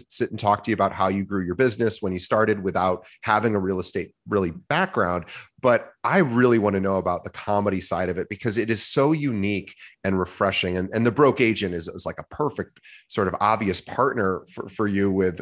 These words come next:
with, uh, your podcast, um, because of course that's what they do as well. But there aren't many other players in that space. At least I haven't found many. And there's a lot of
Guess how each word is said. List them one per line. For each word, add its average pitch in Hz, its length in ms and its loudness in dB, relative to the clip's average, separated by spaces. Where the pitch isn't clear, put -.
with, 92 320 -4
uh, 92 120 -2
your 92 200 -2
podcast, 98 720 -2
um, 90 180 -4
because 92 440 -4
of - 100 -20
course 90 220 -4
that's - 240 -8
what - 140 -8
they 92 120 -2
do 85 180 -4
as - 180 -8
well. 104 320 0
But - 140 -2
there 139 200 -2
aren't 180 280 -4
many 151 260 6
other 127 180 4
players 113 520 0
in 98 100 -4
that 90 220 -6
space. - 580 -2
At - 80 -10
least 95 220 -4
I 90 100 -2
haven't 95 320 -6
found 90 300 -2
many. 82 320 -6
And 156 100 -4
there's 156 200 6
a 127 40 6
lot 104 140 6
of 95 80 -4